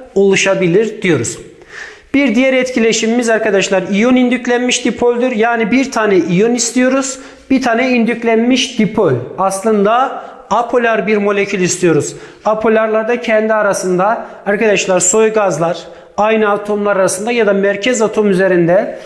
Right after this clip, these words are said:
ortaklanmamış elektron çifti içermesi şekliyle üç kısma ayırmıştık. Hepsiyle de birer tane örnek gösterebilirsiniz arkadaşlar.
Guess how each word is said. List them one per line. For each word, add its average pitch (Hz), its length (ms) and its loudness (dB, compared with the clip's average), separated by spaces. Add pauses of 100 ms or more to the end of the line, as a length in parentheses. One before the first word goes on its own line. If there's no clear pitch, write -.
(200)
ortaklanmamış 220 920 0
elektron 202 460 0
çifti - 380 -2
içermesi 190 800 0
şekliyle 202 600 0 (220)
üç 254 220 0
kısma 214 320 0
ayırmıştık. 175 500 0 (280)
Hepsiyle 226 480 0
de 196 120 2
birer 233 260 0
tane 214 440 0 (260)
örnek 208 600 0
gösterebilirsiniz 202 880 2
arkadaşlar. 147 640 -2